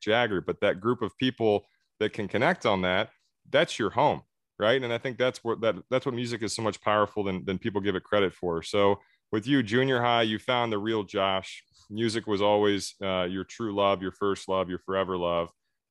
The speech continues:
What was the journey from an adolescent to, you know, getting on the television show? Wh-, what was that like,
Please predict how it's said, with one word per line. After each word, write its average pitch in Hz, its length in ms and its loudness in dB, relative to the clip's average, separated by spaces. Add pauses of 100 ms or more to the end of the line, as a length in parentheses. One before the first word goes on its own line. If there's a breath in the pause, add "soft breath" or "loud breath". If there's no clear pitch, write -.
(160)
What 131 160 2
was 139 160 2
the 123 120 -2
journey 110 640 -2 (800)
from 113 180 0
an 104 120 0
adolescent 113 640 0 (540)
to, 107 420 0 (100)
you 127 140 -4
know, 104 120 0
getting 117 220 -2
on 110 80 2
the 104 80 -2
television 107 480 0
show? 98 460 0
Wh-, 90 260 -8
what 127 160 2
was 117 160 0
that 110 240 2
like, 107 340 0